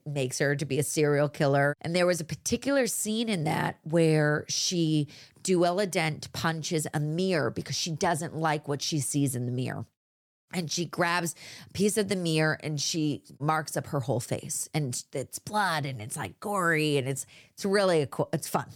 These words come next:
It sounds, it sounds, like, really grim, but it's not. It's fun. <laughs> It's like, it's a great show. And it was the first time that I read a script where I felt so moved to be like, "I know exactly what this woman is feeling.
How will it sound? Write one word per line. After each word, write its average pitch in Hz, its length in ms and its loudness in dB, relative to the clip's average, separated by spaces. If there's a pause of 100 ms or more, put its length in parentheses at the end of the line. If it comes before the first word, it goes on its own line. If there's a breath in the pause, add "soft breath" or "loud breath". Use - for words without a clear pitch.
(120)
It 160 120 -6
sounds, 196 340 0
it - 180 0
sounds, 262 240 2
like, 202 180 2
really 196 400 4
grim, 156 400 2
but 156 140 2
it's 156 140 0
not. 123 220 0
It's 156 180 -2
fun. 156 220 2
<laughs> - 40 0
It's 240 260 0
like, 247 160 2
it's 285 280 0
a 254 40 -4
great 208 240 2
show. 131 140 2 (640 loud breath)
And 254 520 2 (500 soft breath)
it 262 180 2
was 254 220 2
the 220 100 4
first 247 540 0
time 220 320 0
that 190 100 2
I 185 160 0
read 165 160 2
a 180 80 0
script - 920 0 (380 loud breath)
where 180 360 4
I 180 160 2
felt 165 480 0
so 220 840 2
moved 185 720 6
to 165 80 -2
be 180 140 2
like, 165 260 0 (140)
"I 170 400 2
know 156 360 4
exactly 147 840 0
what 143 320 0
this 147 240 -2
woman 131 320 0
is 135 160 -2
feeling. 127 440 -6